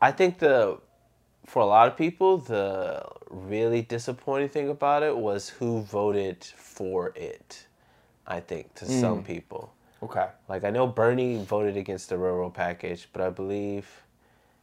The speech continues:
Speaker 1: A O C voted for it, and I forget the other two ladies.
Speaker 2: Like, with the date, like, the way it was proposed.
Speaker 1: The way it was
Speaker 2: The
Speaker 1: proposed,
Speaker 2: pass.
Speaker 1: where the railroad workers won't get, um, what they want.
Speaker 2: Okay.
Speaker 1: Um,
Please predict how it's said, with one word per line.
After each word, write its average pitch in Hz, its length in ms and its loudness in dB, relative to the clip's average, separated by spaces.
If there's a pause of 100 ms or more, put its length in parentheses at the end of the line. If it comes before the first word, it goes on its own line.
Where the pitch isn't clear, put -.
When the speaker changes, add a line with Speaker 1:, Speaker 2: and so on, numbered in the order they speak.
(180)
Speaker 1:
A 98 140 -2
O 95 80 0
C 98 240 -6
voted 95 360 -2
for 104 380 -2
it, 101 200 -6 (920)
and 87 560 -8
I 90 80 -10
forget 135 320 -10
the - 160 -8
other 113 200 -4
two 101 220 -10
ladies. 95 560 -10 (520)
Speaker 2:
Like, 113 180 6
with 113 160 0
the 98 80 -2
date, 101 480 -2
like, 98 180 -2 (200)
the 107 120 -4
way 95 140 -2
it 92 140 -2
was 107 100 -14
proposed. 90 640 -10
Speaker 1:
The 110 100 -2
way 107 220 2
it 117 80 6
was 113 140 4
Speaker 2:
The 85 60 -2
Speaker 1:
proposed, 98 500 0
Speaker 2:
pass. 95 80 -6
Speaker 1:
where 95 100 -2
the 92 80 -6
railroad 95 340 -4
workers 90 440 -10
won't 87 260 -12
get, 85 260 -8 (120)
um, - 360 -16 (200)
what - 160 -14
they 73 100 -8
want. 80 340 -12 (120)
Speaker 2:
Okay. 113 320 2 (180)
Speaker 1:
Um, 90 540 -6